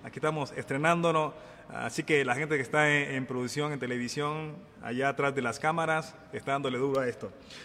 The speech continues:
Juan ocho doce, ¿sí me entiende? Y muchos textos más, cuando lo tengan, nos lo compartimos allá, allá en pantalla, muchachones.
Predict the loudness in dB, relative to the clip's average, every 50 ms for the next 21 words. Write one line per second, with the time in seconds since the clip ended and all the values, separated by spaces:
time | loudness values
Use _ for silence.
0 | -18 -4 4 6 6 6 6 4 4 4 4 6 8 8 10 10 8 8 4 0
1 | 0 -2 -4 -6 -2 -2 0 2 2 4 4 2 0 -2 -4 -12 -18 -18 -18 -18
2 | -20 -20 -20 -20 -20 -20 -20 -20 -8 0 2 4 4 6 4 6 4 2 6 6
3 | 6 6 6 6 6 6 4 4 2 -4 -10 -14 -12 -6 -4 -2 2 2 4 4
4 | 4 4 4 4 4 4 2 2 4 4 2 4 4 4 4 4 4 4 2 2
5 | 2 2 2 0 0 2 2 4 4 2 2 0 -4 0 2 2 2 2 -2 -6
6 | -8